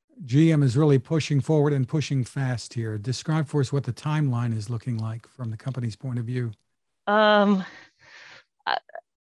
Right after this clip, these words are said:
Speaker 2: so we're doing it today. We're building electric vehicles today, and we're just gonna build as many as we can, as quickly as we can. That's, that's from where I sit,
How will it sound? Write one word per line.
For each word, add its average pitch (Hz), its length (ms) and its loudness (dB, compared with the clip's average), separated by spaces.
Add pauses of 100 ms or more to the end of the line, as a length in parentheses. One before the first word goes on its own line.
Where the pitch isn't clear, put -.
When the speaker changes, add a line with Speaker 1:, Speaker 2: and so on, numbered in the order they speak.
(340)
Speaker 2:
so 233 640 2
we're 185 160 0
doing 247 240 6
it 247 100 2
today. 226 460 4
We're 185 100 2
building 202 320 2
electric 202 380 0
vehicles 208 420 -4
today, 190 400 0 (140)
and 170 340 2 (720)
we're 185 300 -2
just 185 160 -6
gonna 180 160 2
build 170 340 2 (800)
as 180 140 -8
many 180 240 0
as 185 120 -2
we 185 80 -6
can, 165 220 -2
as 156 140 -4
quickly 156 320 -6
as 147 100 -8
we 156 80 -4
can. 147 340 -2
That's, - 440 -4 (340)
that's - 320 -2 (640)
from 170 260 -2
where 180 160 6
I 180 160 4
sit, 277 400 2